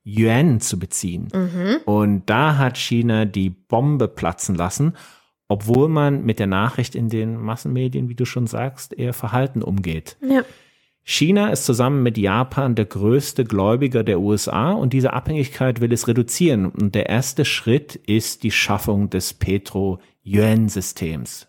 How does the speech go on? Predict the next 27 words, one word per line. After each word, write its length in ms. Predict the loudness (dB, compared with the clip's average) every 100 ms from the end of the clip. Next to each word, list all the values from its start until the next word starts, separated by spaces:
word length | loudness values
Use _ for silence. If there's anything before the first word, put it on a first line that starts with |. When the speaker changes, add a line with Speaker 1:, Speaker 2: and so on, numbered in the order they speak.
| _
Speaker 1:
Weg 360 | -20 -6 -6 -6
vom 280 | -4 -2 -2
Dollar. 380 | -4 -6 -10 _ _ -6
Speaker 2:
Ja, 320 | -2 0 0 -2
China 340 | -4 -2 0
hat 180 | 0 -2
doch 80 | -4
sicherlich 640 | -4 -4 -2 0 0 -2
noch 280 | -2 -4 -2
was 240 | -2 -2 -2
auf 320 | -4 -4 -2
Lager. 600 | 2 4 2 0 -2 -2
Was 200 | -4 -2
plant 320 | 0 0 -2
China 280 | 0 2 2
denn 160 | 2
noch 140 | 0 -4
so? 320 | -4 -6 -6 _ -18 -18 -16 -2
Speaker 1:
Ja, 80 | -2
China 360 | 2 2 2
möchte 320 | 2 0 -2 0
den 200 | 2 2
Dollar 360 | 2 2 2
weniger 420 | 2 2 2 0
im 180 | 0 -2
Handel 300 | 0 0 0
nutzen 560 | 0 0 -2 0 0